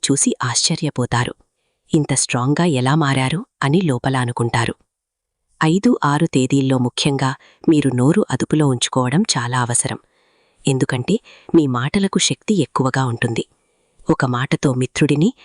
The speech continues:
శత్రువుగా మార్చే శక్తి కూడా ఈ రోజుల్లో ఉంటుంది. అలాగే అవసరం లేని విషయాలు ఎవరికీ చెప్పకపోవడం మంచిది.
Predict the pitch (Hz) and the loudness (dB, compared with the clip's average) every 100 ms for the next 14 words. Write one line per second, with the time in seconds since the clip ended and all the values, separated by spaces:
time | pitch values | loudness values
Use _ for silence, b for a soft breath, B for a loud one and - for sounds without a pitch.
0 | b - 151 - 208 208 208 175 135 - | b -2 -2 0 0 2 2 2 0 0
1 | 139 - - - - 135 196 - 151 139 | -2 -2 -2 -4 0 0 0 0 0 2
2 | 127 120 123 151 151 127 120 - - _ | 2 0 0 0 0 -2 -4 -4 -8 _
3 | _ _ _ _ - 135 120 117 240 b | _ _ _ _ -4 -2 0 0 -2 b
4 | b b 143 165 - 214 185 151 147 127 | b b -2 0 0 2 4 4 2 0
5 | - 143 135 127 - _ 139 127 135 - | 0 0 0 -2 -6 _ 0 0 -2 0
6 | 170 143 - - 147 131 127 175 151 117 | -2 -2 -6 -6 -2 0 0 2 2 0
7 | - - | -4 -6